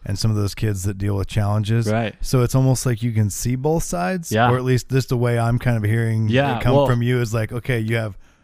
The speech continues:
Speaker 1: all the way over here and all the way over here, and now you kind of in the middle,
Speaker 2: Split
Speaker 1: bridging
Speaker 2: it.
Speaker 1: the gap between the
Speaker 2: Yeah.
Speaker 1: two.
Speaker 2: Well, yeah, and that's, and that's what I mean. Like, Hidden Valley, it was a real learning thing because, um, on the back of the school, they've got,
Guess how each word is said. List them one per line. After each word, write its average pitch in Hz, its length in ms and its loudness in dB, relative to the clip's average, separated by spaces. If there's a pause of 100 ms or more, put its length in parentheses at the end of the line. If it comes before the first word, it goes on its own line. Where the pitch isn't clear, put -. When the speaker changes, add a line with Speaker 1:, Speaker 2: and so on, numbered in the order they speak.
(180)
Speaker 1:
all 120 120 -6
the 143 60 -4
way 156 80 0
over 175 140 0
here 160 460 0 (280)
and 110 140 -4
all 127 100 -2
the 139 80 -2
way 143 100 2
over 139 140 0
here, 139 220 2
and 120 160 2
now 120 220 2
you 120 540 2 (300)
kind 143 200 4
of 131 80 0
in 131 120 6
the 123 60 4
middle, 120 520 4
Speaker 2:
Split 107 320 6
Speaker 1:
bridging 131 220 4
Speaker 2:
it. - 20 2
Speaker 1:
the 117 100 0
gap 113 380 -2
between 117 440 2
the 107 120 0
Speaker 2:
Yeah. 98 100 -4
Speaker 1:
two. 95 380 -2 (360)
Speaker 2:
Well, 127 180 4
yeah, 131 260 6
and 113 120 -2
that's, 123 300 -2 (200)
and 127 120 2
that's 123 120 2
what 143 100 4
I 117 40 4
mean. 131 240 2
Like, 107 180 -4
Hidden 131 260 -4
Valley, 117 280 4
it 107 40 -4
was 104 140 -6
a 107 40 -8
real 117 340 -4
learning 127 400 -4
thing 107 240 -6
because, 110 440 -6 (360)
um, 110 380 -4
on 135 160 -2
the 127 100 4
back 120 360 0
of 131 100 -4
the 127 100 -2
school, 123 380 -2
they've 117 260 -2
got, 113 480 -2